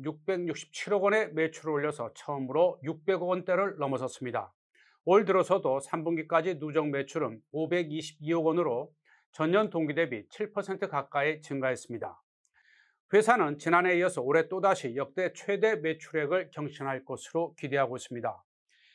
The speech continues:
매출이 늘면서 영업이익도 개선되고 있는데요.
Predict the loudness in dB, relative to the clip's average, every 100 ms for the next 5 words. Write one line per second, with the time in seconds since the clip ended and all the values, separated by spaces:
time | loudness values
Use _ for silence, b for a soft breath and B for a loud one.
0 | b 2 4 4 0 4 4 4 0 2
1 | 0 2 2 4 2 2 -4 -4 0 0
2 | -2 -4 -2 2 2 0 -2 0 0 0
3 | -2